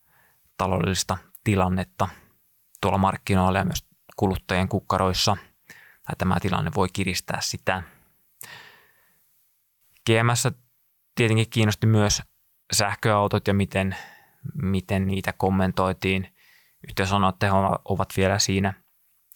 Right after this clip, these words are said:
siinä kehityksessä alkuvaiheessa, mutta odottavat kuitenkin edelleen tuottavan noin kaksisataa tuhatta viiva kolmesataatuhatta sähköautoa tänä vuonna. Mut kuitenkin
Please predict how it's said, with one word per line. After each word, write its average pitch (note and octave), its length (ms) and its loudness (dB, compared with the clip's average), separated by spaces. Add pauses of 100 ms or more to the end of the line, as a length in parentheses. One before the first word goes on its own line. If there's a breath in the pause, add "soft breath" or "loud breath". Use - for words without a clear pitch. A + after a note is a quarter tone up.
(120)
siinä G2+ 280 0
kehityksessä - 600 -2
alkuvaiheessa, A2 840 2 (160)
mutta F#2+ 340 -2 (300 loud breath)
odottavat G2 440 0
kuitenkin F#2+ 680 -2 (200)
edelleen G2 520 0 (520 loud breath)
tuottavan F#2+ 420 0
noin F#2 140 2
kaksisataa - 360 -4
tuhatta F#2 120 -4
viiva F2+ 100 -6
kolmesataatuhatta F#2+ 1080 -6
sähköautoa - 720 -4 (640 loud breath)
tänä G2 340 0
vuonna. F#2+ 440 -2 (720 soft breath)
Mut - 140 -14
kuitenkin - 440 -4